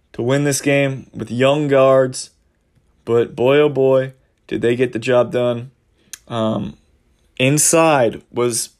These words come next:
a big factor for Lovejoy. Brianna Hardy, eleven points, five rebounds. Um, you know, I know Lania Foster's more on the perimeter, but she had ten points. Brianna Preston had ten points and five assists. Lovejoy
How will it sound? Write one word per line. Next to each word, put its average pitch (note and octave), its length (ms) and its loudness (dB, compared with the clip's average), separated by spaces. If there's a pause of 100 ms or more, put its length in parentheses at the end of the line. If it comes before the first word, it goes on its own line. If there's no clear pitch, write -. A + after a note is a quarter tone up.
a A#2+ 100 2
big D3 540 2
factor D3 540 -2
for B2 180 -6
Lovejoy. B2 640 -2 (480)
Brianna B2+ 360 -4
Hardy, C3+ 360 2
eleven C3 400 0
points, C#3 340 -2
five C#3 340 2
rebounds. D3 720 -2 (380)
Um, A2 520 -4 (160)
you A#2 100 -10
know, A2+ 140 0
I A2 80 0
know A#2+ 180 -2
Lania A#2+ 400 0
Foster's B2 500 0
more B2 220 0
on A#2 140 -2
the G#2+ 60 -6
perimeter, B2+ 420 0
but - 180 -4
she C3 160 -2
had C3+ 160 2
ten C#3+ 220 -2
points. C#3 360 -2
Brianna A#2 400 -6
Preston C#3 400 0
had C3+ 160 -4
ten C#3 240 -4
points C#3+ 320 -6
and - 80 -18
five C3+ 240 2
assists. C#3+ 560 0 (800)
Lovejoy B2+ 800 0